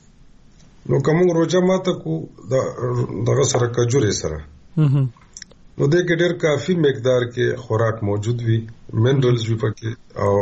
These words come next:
Speaker 1: حیاتین وي پکې،
Speaker 2: مهم.
Speaker 1: نمکیات وي. نو معده او ځیګر د هغې لپاره خپل رطوبتونه د هضمولو شروع کړي.
Speaker 2: مهم.
Speaker 1: او دې دوران کې که موږ مونځ وکړو او یا یو ګیلاس اوبه وڅښو،
Speaker 2: مهم.
Speaker 1: هم تازه.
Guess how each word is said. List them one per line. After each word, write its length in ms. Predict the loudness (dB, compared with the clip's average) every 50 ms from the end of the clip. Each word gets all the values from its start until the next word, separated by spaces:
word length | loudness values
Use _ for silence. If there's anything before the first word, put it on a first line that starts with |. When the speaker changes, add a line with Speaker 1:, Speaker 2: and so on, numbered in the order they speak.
| 2 2 2
Speaker 1:
حیاتین 500 | 2 2 2 0 0 0 0 0 0 2
وي 120 | 0 0
پکې، 320 | -2 -2 -4 -4 -4 -6 -6 -8 -10 -20 -20 -14 -6 0
Speaker 2:
مهم. 140 | 2 2 2
Speaker 1:
نمکیات 480 | 2 0 0 0 0 0 0 0 -2 -6 -12 -20
وي. 60 | -20 _ _ -20 -20 _ _ _ _ _ -20 -20 -20 -20 -20 -20 -12 _ 0
نو 200 | 0 2 2 2
معده 420 | 2 2 2 2 2 2 2 2 2 0 -2 -4 -4
او 100 | -4 -2
ځیګر 340 | -2 -2 -2 -2 0 0 0 2
د 40 | 2
هغې 180 | 2 2 2 2 0
لپاره 260 | 0 -2 -2 -2 -2
خپل 220 | -2 -4 -2 -2 0
رطوبتونه 600 | 0 0 0 0 0 2 2 2 2 2 0 2
د 80 | 2 2
هضمولو 480 | 0 0 0 0 2 2 2 2 2 0
شروع 300 | 0 0 0 0 0 -2
کړي. 220 | -2 -6 -8 -10 -12 -14 -20 -20 -20 -10 -4 0
Speaker 2:
مهم. 280 | 2 2 4 2 2 0 -2 -8 _ -20 -20 -20 -20 -20 -20 -20 -20 -20 -20 -20 -20 -20 -20 -20 -20 -12 -6 -2
Speaker 1:
او 180 | 0 0 2
دې 180 | 2 2 2 2
دوران 280 | 2 2 2 0 0 -2
کې 100 | -4 -4 -4
که 80 | -2 0
موږ 200 | 0 2 2 2 4 2 2 2
مونځ 180 | 2 0 0 -2
وکړو 280 | -4 -6 -4 -4 -6 -6 -6 -10 -14 -20 -20 _ -20 -20 _ -20 -20 _ _ _ -20 -20 -12 -4
او 140 | -2 0 2
یا 140 | 4 4 4
یو 220 | 4 4 4 2 2
ګیلاس 380 | 0 2 2 2 0 0 0
اوبه 180 | 0 0 2 2
وڅښو، 460 | 2 2 2 0 -2 -4 -6 -4 -4 -4 -6 -12 -20 -10 -4 0
Speaker 2:
مهم. 300 | 2 2 4 4 2 0 -2 _ _ _ _ -20 _ -12 -6 -2
Speaker 1:
هم 180 | 0 0 0 2
تازه. 380 | 2 2 2 2 0 0 -2